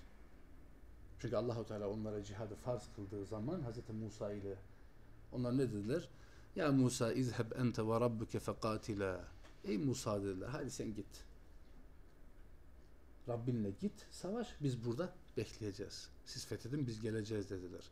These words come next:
Cihadı özümseyemediler. Neden? Çünkü Mısır'ı çok sevmiştiler. Mısır'ın altınlarını çok sevmiştiler. Mısır'daki rahatı çok sevmiştiler. O yüzden cihattan dünyalık için alıkonuldular.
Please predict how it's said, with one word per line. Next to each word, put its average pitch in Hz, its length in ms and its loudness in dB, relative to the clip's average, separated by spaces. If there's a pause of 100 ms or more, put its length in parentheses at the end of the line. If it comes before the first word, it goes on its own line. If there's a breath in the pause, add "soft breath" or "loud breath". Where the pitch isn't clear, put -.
(260 soft breath)
Cihadı 120 460 2
özümseyemediler. 107 1000 0
Neden? 139 340 2 (560 soft breath)
Çünkü 110 180 -2
Mısır'ı 107 360 0
çok - 260 -4
sevmiştiler. 101 760 0 (100)
Mısır'ın 107 360 -2
altınlarını 104 540 0
çok - 220 -4
sevmiştiler. - 800 -8
Mısır'daki 107 520 -4
rahatı 104 360 -4
çok - 240 -4
sevmiştiler. 98 640 -8 (1000 soft breath)
O 120 100 8
yüzden 117 200 6
cihattan 131 720 4
dünyalık 127 480 6
için - 200 0
alıkonuldular. 98 760 -2